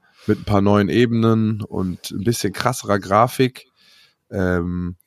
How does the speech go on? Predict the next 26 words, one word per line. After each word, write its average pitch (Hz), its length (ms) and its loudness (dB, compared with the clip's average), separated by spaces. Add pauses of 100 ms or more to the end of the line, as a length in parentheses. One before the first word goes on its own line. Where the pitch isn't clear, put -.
und 131 280 4
nicht 127 220 0
mehr 123 140 2
dieses, 104 420 -4
dass 98 280 -4
eine 95 180 0
Armee 104 480 4
halt 95 260 -2
drei 90 220 2
Charaktere 95 640 0
darstellen, 85 800 -2 (180)
ne, 107 300 0 (120)
sondern 85 380 -6
dass 87 240 -6
es - 220 -6
wirklich 104 360 2
Armeen 101 380 2
sind, 90 220 -2
die 90 60 0
sich 85 180 -6
bewegen, 95 380 0
aber 87 120 4
du 87 160 0
hast 98 180 -2
trotzdem 104 460 0
rundenbasierte, 92 1000 0